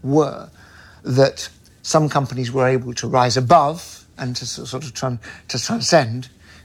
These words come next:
and others ended up get-, kind of coming a cropper with. So that's, that's what got me interested in the last five years, really.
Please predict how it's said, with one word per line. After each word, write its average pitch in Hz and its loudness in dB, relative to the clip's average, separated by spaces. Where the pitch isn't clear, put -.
and 151 -4
others 139 0
ended 127 -4
up - -2
get-, - -6
kind 123 -8
of 127 -12
coming 117 -6
a 117 -6
cropper - -12
with. - -12
So - -2
that's, 247 4
that's 233 6
what 202 6
got 156 8
me 160 4
interested 165 0
in 160 -2
the 151 4
last 160 6
five 143 2
years, 139 0
really. 120 -4